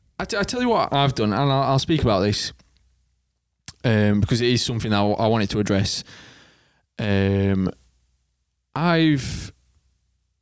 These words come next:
started, I think I've, um, no, I don't think I've mentioned it before, but you can, in terms of our building, i-, a way to lower the cost,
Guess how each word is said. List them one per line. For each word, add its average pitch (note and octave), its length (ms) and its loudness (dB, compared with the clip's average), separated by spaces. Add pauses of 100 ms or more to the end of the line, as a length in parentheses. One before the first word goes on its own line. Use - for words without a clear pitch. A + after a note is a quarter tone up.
(140)
started, C3+ 800 0 (760)
I A#2+ 100 -4
think F3+ 200 -2
I've, G2 440 -4
um, G2 420 2 (640)
no, A2+ 140 2
I G2+ 40 2
don't C#3 140 0
think A#2 120 0
I've F#2+ 60 0
mentioned G2+ 300 0
it - 20 0
before, G2+ 240 -2
but A2+ 120 0
you B2 120 0
can, C#3+ 240 0 (1080)
in C#3 100 -4
terms F3+ 260 2
of D3+ 60 -4
our B2+ 260 4
building, G2+ 460 2 (1600)
i-, D3+ 320 -4 (100)
a C3 60 0
way C#3+ 180 4
to C3 240 -2
lower B2 240 4
the A2 100 2
cost, - 440 -2